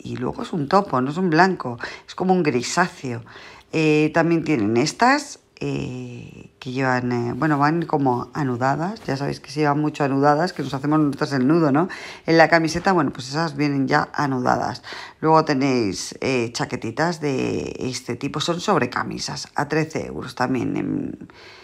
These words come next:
en ese grisáceo y verde. También las tenéis estas, que es, eh, bueno, pues tienen un, un lacito ahí a un lado en azul.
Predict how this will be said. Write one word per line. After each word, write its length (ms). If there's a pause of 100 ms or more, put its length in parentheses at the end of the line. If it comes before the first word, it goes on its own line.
(220)
en 200
ese 600
grisáceo 600
y 20
verde. 520
También 280
las 160
tenéis 320
estas, 380
que 160
es, 160
eh, 840
bueno, 300
pues 200
tienen 280
un, 560
un 240
lacito 500
ahí 160
a 80
un 140
lado 240
en 100
azul. 560